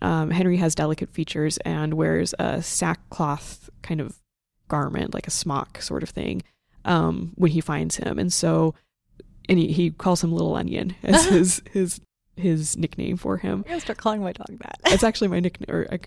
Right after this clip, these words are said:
Speaker 1: have a niece that I call Onion 'cause her
Speaker 2: Yeah.
Speaker 1: name is Alin, and
Speaker 2: Oh,
Speaker 1: she
Speaker 2: yeah.
Speaker 1: couldn't say it when she was a kid.
Speaker 2: Yeah.
Speaker 1: So still, sorry, twenty-four-year-old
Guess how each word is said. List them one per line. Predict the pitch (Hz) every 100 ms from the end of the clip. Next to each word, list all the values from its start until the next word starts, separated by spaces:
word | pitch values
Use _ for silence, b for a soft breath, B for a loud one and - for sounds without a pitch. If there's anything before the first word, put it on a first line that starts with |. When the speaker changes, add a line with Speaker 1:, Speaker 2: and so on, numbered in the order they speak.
| 180
Speaker 1:
have | 170
a |
niece | 165 165 -
that | - 170
I |
call | - 185 180
Onion | - 170 - 185
'cause | 196 190
her | 175
Speaker 2:
Yeah. |
Speaker 1:
name | 175 170
is | 180
Alin, | 170 180 185 196
and | 190
Speaker 2:
Oh, | 202
Speaker 1:
she | 185
Speaker 2:
yeah. | 185 - - -
Speaker 1:
couldn't | 175 -
say | - 156
it |
when | - 190
she | -
was | -
a |
kid. | - - 214
Speaker 2:
Yeah. | 196
Speaker 1:
So | - 196
still, | - 196 180 170 - _ _ -
sorry, | 214 196 175 170
twenty-four-year-old | - 170 170 170 170 160 160 165